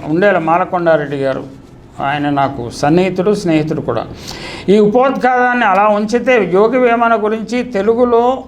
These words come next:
తెలుగు ఆలోచనా స్రవంతికి ఆయన చేసిన సేవ గురించి మాట్లాడుకుందాం. వేమన శతకం పద్యాలు ఇంకా జీవించి ఉన్నాయంటే అందుకు మూల పురుషుడైన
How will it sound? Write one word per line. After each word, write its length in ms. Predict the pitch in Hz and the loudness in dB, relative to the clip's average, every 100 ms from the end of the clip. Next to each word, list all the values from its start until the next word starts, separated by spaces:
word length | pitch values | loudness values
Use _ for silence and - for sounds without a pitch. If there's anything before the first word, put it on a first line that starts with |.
| - | -6
తెలుగు 220 | 196 226 | 0 2
ఆలోచనా 640 | 240 196 220 254 247 247 233 | 4 4 4 2 2 0 0
స్రవంతికి 600 | 220 214 208 214 208 208 | 0 0 0 -4 -6 -2
ఆయన 480 | 220 190 190 180 208 | 0 0 -2 -6 -6
చేసిన 260 | 208 220 | -4 -6
సేవ 300 | 185 190 202 | -4 -2 0
గురించి 320 | 220 208 202 202 | 0 -2 -2 -2
మాట్లాడుకుందాం. 760 | 165 165 175 170 170 147 120 - - - - - 151 | 0 0 0 -2 -2 -6 -8 -12 -18 -20 -20 -10 0
వేమన 420 | 185 240 285 285 | 2 2 0 0
శతకం 440 | 247 254 247 262 | 0 -2 -2 -2
పద్యాలు 580 | 262 202 180 202 247 247 | -2 -2 -2 0 2 2
ఇంకా 380 | 220 208 214 220 | -2 -4 0 0
జీవించి 500 | 175 196 233 240 220 | 0 -6 -6 -6 -6
ఉన్నాయంటే 680 | 214 208 208 196 196 202 240 | -6 -2 -2 -2 -6 -4 -2
అందుకు 440 | 214 202 208 202 | -2 0 -2 -2
మూల 380 | 180 170 220 247 | -4 0 0 0
పురుషుడైన 840 | 247 247 214 214 208 196 202 233 | -2 -6 -4 -2 0 0 0 -2